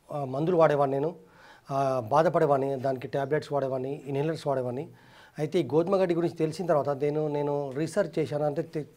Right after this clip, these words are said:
బుక్స్ తెప్పించాను, ఆర్టికల్స్ చదివాను. ఆ, చదివిన తర్వాత దీనికి గోధుమ గడ్డిలో ఏం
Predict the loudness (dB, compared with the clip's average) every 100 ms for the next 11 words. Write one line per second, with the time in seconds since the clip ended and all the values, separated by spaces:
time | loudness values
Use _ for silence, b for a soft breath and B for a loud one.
0 | _ -8 -6 -6 -2 -4 -2 -2 0 2
1 | 0 0 0 0 -2 -2 0 -2 -6 B
2 | B B _ -4 -4 -2 0 0 2 4
3 | 4 2 2 -2 -2 B -20 -6 0 0
4 | 0 0 2 4 2 2 2 2 0 -2